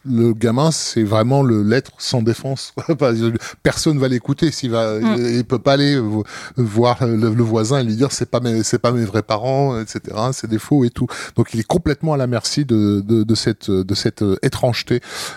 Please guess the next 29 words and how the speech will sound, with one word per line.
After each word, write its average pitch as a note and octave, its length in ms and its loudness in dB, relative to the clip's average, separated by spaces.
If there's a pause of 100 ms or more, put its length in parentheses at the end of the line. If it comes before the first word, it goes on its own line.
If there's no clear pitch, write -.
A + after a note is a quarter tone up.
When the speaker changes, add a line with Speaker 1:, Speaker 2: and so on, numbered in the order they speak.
Speaker 1:
Euh, C#3 400 4 (680)
mais, C3 200 2
mais C#3+ 200 4
en B2+ 80 4
réalité, C#3+ 580 2 (340)
c'est, A2+ 280 -2
c'est - 120 2
un B2 100 2
double D#3+ 240 2
mouvement, E3 380 2
c'est-à-dire A#2+ 300 0
qu'il A#2+ 220 2
y A#2 40 4
a A2+ 100 6
à C#3+ 180 0
la C#3 100 4
fois C3+ 360 0 (720)
le, G2+ 800 2 (100)
le A2 180 2
désir A2 460 0
de, F2+ 420 0 (440)
de G#2+ 120 0
s'individualiser, G#2 1600 -4
je, G#2+ 300 -2
j'ai F#2+ 140 -8
pas G2 300 -4
exactement G2+ 500 -4
le G#2 80 -6
terme, G3 260 -2